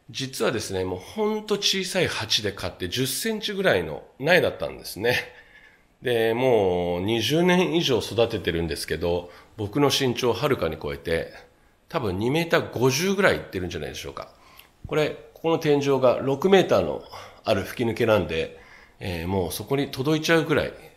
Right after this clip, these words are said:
急成長しています。コーヒーの木。で、緑はですね、このアトリエの中にはですね、こっちにもあったり、で、さ-、最初に紹介したコーデックスもある通り、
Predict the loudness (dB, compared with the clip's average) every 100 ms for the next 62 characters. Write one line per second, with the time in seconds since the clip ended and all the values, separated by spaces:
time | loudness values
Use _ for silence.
0 | _ -8 -4 -2 -2 -4 -4 -8 -8 -10
1 | -12 -14 -2 -2 0 -2 -4 -6 -12 -16
2 | -16 _ _ _ _ _ -20 _ _ _
3 | -8 -2 0 2 0 -2 2 4 4 4
4 | 2 0 -2 0 -2 -2 2 6 8 8
5 | 4 -2 0 2 4 4 4 2 0 -4
6 | -8 -6 -4 -4 -8 -16 -20 -20 -20 _
7 | _ _ _ _ -8 -8 -4 -2 0 0
8 | -2 -8 -16 -18 -20 -8 -8 -2 -2 -2
9 | -6 -12 -20 _ -2 2 2 0 -6 -6
10 | -4 0 0 0 -2 -2 -2 -4 -2 2
11 | 2 0 -4 -4 -6 -6 -6 -6 -6 -6
12 | -4 -4 -4 -6